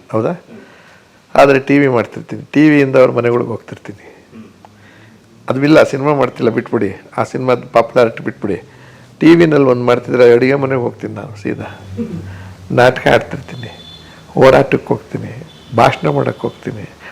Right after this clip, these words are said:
ಫಂಕ್ಷನ್ಗಳಿಗೆ ಹೋಗ್ತೀನಿ. ನಾನು ಜೀವಂತವಾಗೇ ಇದ್ದೀನಿ ಎಲ್ಲ ಕಡೆನೂ. ಮುಖ್ಯಮಂತ್ರಿ ಚಂದ್ರು ಒಬ್ಬನೇ ಈ ಏಜಲ್ಲಿ ಇಷ್ಟೂ ಕಾರ್ಯಕ್ರಮ ಮಾಡ್ಕೊಂಡು ಇಷ್ಟೂ ಪಾಪ್ಯುಲರ್ ಆಗಿರೋನು.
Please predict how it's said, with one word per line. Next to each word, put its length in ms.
ಫಂಕ್ಷನ್ಗಳಿಗೆ 600
ಹೋಗ್ತೀನಿ. 440
ನಾನು 140
ಜೀವಂತವಾಗೇ 600
ಇದ್ದೀನಿ 260
ಎಲ್ಲ 180
ಕಡೆನೂ. 460
ಮುಖ್ಯಮಂತ್ರಿ 460
ಚಂದ್ರು 360
ಒಬ್ಬನೇ 260
ಈ 320
ಏಜಲ್ಲಿ 680
ಇಷ್ಟೂ 360
ಕಾರ್ಯಕ್ರಮ 540
ಮಾಡ್ಕೊಂಡು 520
ಇಷ್ಟೂ 280
ಪಾಪ್ಯುಲರ್ 440
ಆಗಿರೋನು. 460